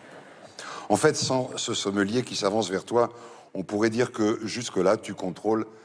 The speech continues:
parfaitement la situation. Pour être honnête, euh, tu ne connais rien au vin. Les cépages qui se mélangent au nom des crus, la disposition du vignoble qui qualifie le terroir,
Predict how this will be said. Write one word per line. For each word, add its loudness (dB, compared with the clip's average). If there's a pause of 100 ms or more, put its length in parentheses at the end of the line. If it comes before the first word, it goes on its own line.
(260)
parfaitement -4
la -4
situation. -12 (2750)
Pour 4
être 0
honnête, 2
euh, 0 (640)
tu -8
ne -2
connais -2
rien -4 (180)
au -6
vin. -2 (1800)
Les 0
cépages 2
qui -10
se -6
mélangent 0 (800)
au -6
nom -2
des -2
crus, 2 (720)
la 2
disposition 0
du 0
vignoble 4
qui -14
qualifie -4
le -12
terroir, 2